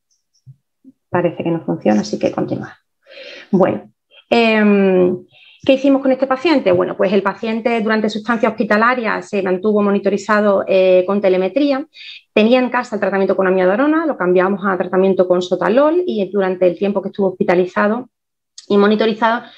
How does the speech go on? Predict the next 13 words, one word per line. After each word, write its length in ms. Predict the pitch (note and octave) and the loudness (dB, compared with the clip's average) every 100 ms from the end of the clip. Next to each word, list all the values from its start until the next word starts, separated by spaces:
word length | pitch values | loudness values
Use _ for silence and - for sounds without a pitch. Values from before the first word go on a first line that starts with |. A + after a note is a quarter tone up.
| - | -12
no 140 | A3+ A3 | -2 2
volvió 300 | A3 A3 G#3+ | 2 2 0
a 40 | |
presentar 460 | G#3+ A3+ G#3 G3+ A3 | -2 -4 -2 -2 -2
ningún 320 | G#3 G3 G3 | -2 0 2
evento. 500 | D#3+ D#3+ D#3+ - - _ - - - - | 0 0 -2 -6 -20 _ -20 -20 -20 -4
En 120 | A3+ | -2
este 200 | A#3+ B3+ | 0 0
caso, 260 | C4+ C#4+ C#4+ | 0 0 0
en 140 | C4 | 0
paciente 400 | A3 G#3 A3 G#3+ | -2 -6 -6 -2
anciano, 640 | G#3 G#3 C4+ C4 B3+ C#4+ C#4+ | -2 0 0 2 -2 -6 -10
frágil, 600 | - B3 B3+ - C4 E4 | -4 -2 -2 -6 -6 -6